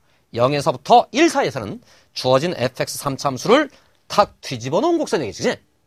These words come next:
아, 그러니까 내가 찾고 있는 이 적분 계산은 다음과 같다, 이 말이지, 그치?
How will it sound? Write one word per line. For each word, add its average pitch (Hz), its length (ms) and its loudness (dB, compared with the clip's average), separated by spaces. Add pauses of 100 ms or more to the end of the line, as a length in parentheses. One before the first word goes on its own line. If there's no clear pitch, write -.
(160)
아, 95 540 -8
그러니까 92 600 -2 (320)
내가 110 260 -6
찾고 - 360 -12
있는 147 300 -4 (300)
이 131 240 -10
적분 147 480 -12
계산은 117 360 -10
다음과 98 360 -10
같다, 92 140 -16
이 90 40 -14
말이지, 92 200 -14
그치? 247 200 -4